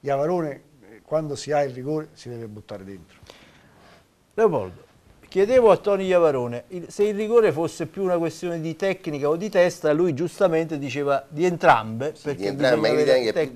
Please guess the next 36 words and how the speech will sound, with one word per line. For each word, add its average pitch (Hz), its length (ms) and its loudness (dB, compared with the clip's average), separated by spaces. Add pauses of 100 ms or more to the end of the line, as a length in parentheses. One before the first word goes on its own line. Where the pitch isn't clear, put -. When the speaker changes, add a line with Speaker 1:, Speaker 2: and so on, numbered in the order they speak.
Speaker 3:
di 139 60 -8
Speaker 2:
tecnica 135 80 -4
e 76 40 -2
Speaker 3:
testa. - 460 -8 (200)
Speaker 2:
Anch'io, 180 360 -2 (100)
Speaker 3:
Io 107 100 -10 (440)
Speaker 2:
anch'io. 202 260 0
Speaker 3:
ritengo 110 360 0
che 110 140 -10
è - 20 -6
molto 139 400 -6
più 113 160 -10
di, 107 100 -8
perché 101 200 -4
altrimenti 120 600 0
i 90 40 -12
calci-, 98 380 -8 (220)
l'abbiamo 90 360 -10
visto 98 300 -12
con 101 160 -6
i 95 60 -6
rigori, 104 220 -10
oggi, 98 260 -8 (260)
no, 82 140 -8
ieri, 78 340 -8
eh, 69 140 -10
no, 73 160 -10 (200)
è 58 40 -20
sta-, 71 240 -10
c'è 73 180 -16
stata 73 260 -8
la 78 100 -8
ricorrenza 80 580 -10
della 73 380 -8
vittoria 73 720 -12 (720)
della 65 640 -14